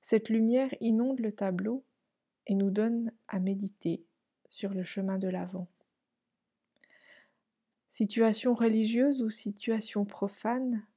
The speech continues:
le mystère demeure. Mais en réalité,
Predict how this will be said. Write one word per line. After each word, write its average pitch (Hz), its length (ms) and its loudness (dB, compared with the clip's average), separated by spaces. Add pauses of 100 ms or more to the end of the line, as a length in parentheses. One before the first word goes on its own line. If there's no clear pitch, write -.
(760)
le 202 140 4
mystère 208 520 0
demeure. 190 760 -4 (1300)
Mais 208 140 4
en 202 80 4
réalité, 208 680 0